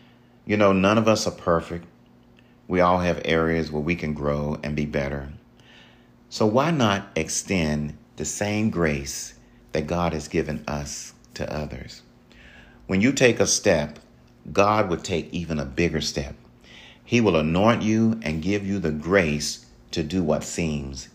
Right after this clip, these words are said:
impossible. First Peter four and eight says, "Love covers a multitude of sins."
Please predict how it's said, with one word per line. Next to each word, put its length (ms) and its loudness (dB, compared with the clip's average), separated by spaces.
impossible. 760 -8
First 380 2
Peter 260 2
four 500 0
and 220 -4
eight 300 0
says, 640 -8
"Love 460 2
covers 600 -4
a 80 -10
multitude 1000 -4
of 120 -10
sins." 600 -10